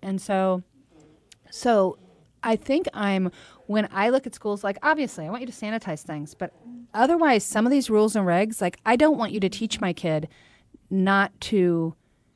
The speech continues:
interact with other children. I don't want you to keep the six feet a s-, quote unquote safe space. I think that if you're that concerned about your child's health and welfare,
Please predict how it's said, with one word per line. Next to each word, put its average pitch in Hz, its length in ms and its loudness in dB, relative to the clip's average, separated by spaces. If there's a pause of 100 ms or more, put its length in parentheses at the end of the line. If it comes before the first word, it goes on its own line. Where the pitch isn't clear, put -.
(180)
interact 180 580 -2 (120)
with 170 160 -4
other 160 180 -4
children. 143 560 -8
I 196 180 2
don't 233 340 2 (120)
want 190 400 -2
you 180 140 0
to 160 80 -4
keep 151 280 -6 (300)
the 202 100 0
six - 340 -8
feet 160 200 -4
a - 20 -6
s-, 269 260 -12 (300)
quote 190 220 2
unquote 170 400 -2
safe 156 260 -6
space. - 540 -12 (400)
I 190 80 -2
think 254 300 0
that 226 100 0
if 202 140 -4
you're 185 120 0
that 180 280 0
concerned 196 340 -2
about 180 160 -2
your 165 100 -4
child's 170 560 -4
health 165 320 -8
and 165 80 -4
welfare, 208 460 -4